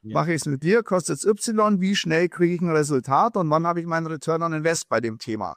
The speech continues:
Speaker 1: Genau.
Speaker 2: Und ich fand schon, Armin, das kann man hier auch mal sagen, dass, dass, dass dieses Modell, äh, sich einfach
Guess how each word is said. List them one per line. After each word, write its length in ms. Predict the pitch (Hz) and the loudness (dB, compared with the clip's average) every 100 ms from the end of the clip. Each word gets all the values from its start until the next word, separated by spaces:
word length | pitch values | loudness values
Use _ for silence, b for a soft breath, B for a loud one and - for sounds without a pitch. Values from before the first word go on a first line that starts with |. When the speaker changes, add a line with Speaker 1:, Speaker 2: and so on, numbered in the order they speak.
| _ | _
Speaker 1:
Genau. 240 | 98 95 78 _ | -10 -10 -12 _
Speaker 2:
Und 140 | - 160 | 0 0
ich 100 | 151 | 2
fand 240 | 165 185 | 0 0
schon, 240 | - 185 214 | 2 2 2
Armin, 360 | 190 202 220 | 2 4 4
das 160 | 202 - | 2 0
kann 140 | 175 | 0
man 100 | 180 | 0
hier 180 | 165 175 | 2 2
auch 80 | 160 | 2
mal 240 | 160 151 | 2 0
sagen, 400 | 135 135 165 214 | 2 2 2 0
dass, 200 | 180 156 | -2 -4
dass, 460 | - 156 156 156 - 151 | -6 -4 0 -2 -2 -4
dass 200 | 160 - | -4 -2
dieses 300 | 170 175 160 | -2 -2 -2
Modell, 460 | 160 139 131 180 - | -4 0 2 2 0
äh, 160 | 175 | -6
sich 300 | 165 170 156 | -6 -8 -6
einfach 520 | 139 147 156 175 202 | -6 -6 -2 0 0